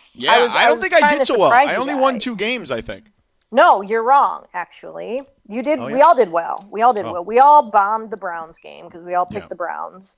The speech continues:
Speaker 1: Yeah.
Speaker 2: Um, Sedano's the only one who got the Bills-Titans game. And the rest of us got, we got points on the rest of the game. So here are the results. After last week, Sedano, who got ten points,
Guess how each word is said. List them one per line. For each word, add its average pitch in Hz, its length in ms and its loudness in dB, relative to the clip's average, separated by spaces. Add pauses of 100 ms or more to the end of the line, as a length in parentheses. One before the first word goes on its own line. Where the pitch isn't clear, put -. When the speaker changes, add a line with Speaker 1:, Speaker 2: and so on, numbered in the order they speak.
Speaker 1:
Yeah. 87 220 -20 (100)
Speaker 2:
Um, 196 640 -2 (380)
Sedano's 233 480 -6
the 196 140 -10
only 262 180 -6
one 165 280 -10
who 175 320 -8
got 175 240 0
the 160 400 -12 (140)
Bills-Titans 185 720 -2
game. 170 420 -10 (840)
And 185 500 2 (160)
the 247 60 -4
rest 370 200 4
of 285 120 0
us 277 320 4
got, 220 400 0
we 247 80 0
got 262 160 2
points 277 240 2
on 233 80 2
the 202 60 -4
rest 180 180 -4
of 170 60 -10
the 170 60 -10
game. 160 220 -10
So 190 160 -6
here 277 220 4
are 214 240 6
the 190 100 0
results. 170 400 -8
After 190 240 -4
last 262 300 4
week, 226 220 -14
Sedano, 262 540 0
who 214 140 -14
got 196 240 -2
ten 294 240 -8
points, - 560 -20